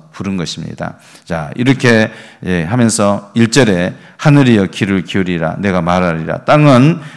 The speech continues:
내 입의 말을 들지어다." 하늘과 땅을 이야기한 것은 이 노래가 영원히 하늘, 변치 않는 하늘, 땅을 증인 삼아서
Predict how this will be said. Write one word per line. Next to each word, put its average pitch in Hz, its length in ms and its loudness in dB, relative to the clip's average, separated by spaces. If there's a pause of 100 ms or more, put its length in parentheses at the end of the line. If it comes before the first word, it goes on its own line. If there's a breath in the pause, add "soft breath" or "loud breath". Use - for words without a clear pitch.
내 110 220 2
입의 95 260 0
말을 85 360 -4
들지어다." 87 600 -8 (320 loud breath)
하늘과 147 920 4
땅을 156 300 2
이야기한 107 400 0
것은 101 460 -6 (320 loud breath)
이 160 260 -2
노래가 101 800 -2 (100)
영원히 131 500 0
하늘, 185 300 -4
변치 160 480 0
않는 120 220 0
하늘, 131 500 -2 (100)
땅을 165 760 0
증인 147 420 0
삼아서 110 760 -2